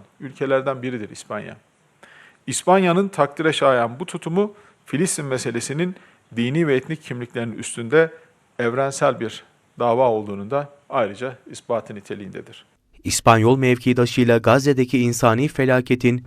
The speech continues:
Speaker 2: bölgesel ve uluslararası güvenliği etkilerini de etraflıca değerlendirme imkanı bulduklarını söyleyen Fidan, acil ateşkes ilan edilmesi gerektiğini vurguladıklarını ifade etti.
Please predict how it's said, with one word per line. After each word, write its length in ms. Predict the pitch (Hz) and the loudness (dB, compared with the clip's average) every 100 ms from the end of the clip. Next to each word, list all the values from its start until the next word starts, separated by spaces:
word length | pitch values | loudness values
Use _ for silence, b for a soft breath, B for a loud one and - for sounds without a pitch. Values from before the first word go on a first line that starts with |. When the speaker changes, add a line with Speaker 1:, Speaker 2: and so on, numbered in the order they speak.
| - | 2
Speaker 2:
bölgesel 580 | 107 110 113 127 127 | 4 4 0 2 2
ve 140 | 120 120 | 2 0
uluslararası 760 | 101 101 101 - 147 135 127 135 | 0 -4 -2 -2 0 0 0 -2
güvenliği 520 | 123 120 113 107 113 | 2 4 4 2 0
etkilerini 640 | 107 107 - 107 98 117 | -2 -4 0 0 2 0
de 140 | 143 123 | 0 0
etraflıca 600 | 117 120 110 147 131 123 | 2 2 2 2 2 2
değerlendirme 600 | 107 104 107 104 98 131 | 2 2 2 0 -2 -4
imkanı 440 | 143 135 135 139 | -2 0 0 0
bulduklarını 520 | 135 127 127 131 131 156 | -2 -4 -4 -4 -2 -2
söyleyen 480 | - 123 110 85 | 2 2 2 -2
Fidan, 420 | 76 110 110 104 107 B - | -4 -2 2 2 0 B -4
acil 380 | 98 98 127 110 | 0 2 2 0
ateşkes 480 | 107 104 - 123 | -2 -2 0 -2
ilan 280 | 110 98 123 | 0 0 2
edilmesi 460 | 135 123 120 117 135 | 2 2 0 -2 0
gerektiğini 600 | 123 117 113 110 107 139 | 2 2 0 -2 -2 0
vurguladıklarını 760 | 127 131 123 127 127 131 120 117 | 0 2 2 2 0 -2 0 -2
ifade 420 | 92 85 82 92 | -2 -4 -2 -2
etti. 320 | 87 113 85 | 0 0 0